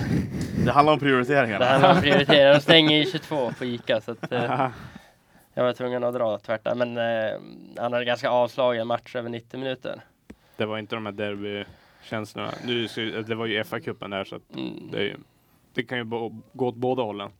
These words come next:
Speaker 2: Ja,
Speaker 3: Så det kan
Speaker 2: verkligen.
Speaker 3: bli ännu mer stämning i en cup,
Speaker 2: Eh.
Speaker 3: och det kan bli lite sämre. Så
Speaker 2: Ja.
Speaker 3: du menar att det varit lite sämre nu?
Speaker 2: Men det var så här, man blev ju tokhyllad, Van Dijk, på sociala medier fram tills ett ett kom.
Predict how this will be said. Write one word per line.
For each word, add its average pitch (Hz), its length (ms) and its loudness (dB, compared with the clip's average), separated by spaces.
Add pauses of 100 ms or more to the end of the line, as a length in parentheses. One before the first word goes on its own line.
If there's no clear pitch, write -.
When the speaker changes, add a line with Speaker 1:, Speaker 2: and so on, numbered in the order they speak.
Speaker 2:
Ja, 131 360 4
Speaker 3:
Så - 80 -2
det 123 60 2
kan 120 60 -2
Speaker 2:
verkligen. 120 280 -4
Speaker 3:
bli 113 160 -2
ännu 117 220 -10
mer 110 140 -8
stämning 104 440 -12
i 104 140 -12
en 101 80 -12
cup, 107 180 -8 (240)
Speaker 2:
Eh. - 380 -16
Speaker 3:
och - 60 -6
det 104 80 0
kan 101 180 -8
bli 101 200 -8 (300)
lite - 240 -8
sämre. - 300 -6
Så - 160 -6 (140)
Speaker 2:
Ja. 123 120 0
Speaker 3:
du 110 60 -6
menar 117 180 -2
att 104 40 -6
det 113 60 -8
varit 104 120 -8
lite 104 200 -12
sämre 101 260 -10
nu? 98 100 -14 (380)
Speaker 2:
Men 120 140 0
det 123 60 4
var 127 240 2
så 135 100 -2
här, 131 100 2
man 127 380 -6 (300)
blev 131 260 0
ju 127 80 -6
tokhyllad, 135 880 -4 (600)
Van 123 140 -2
Dijk, 123 300 -2 (680)
på 123 120 -8
sociala 117 440 -2
medier 120 520 -2 (280)
fram 120 360 -2
tills 113 300 -12
ett - 280 -8
ett 117 200 -4
kom. - 280 -12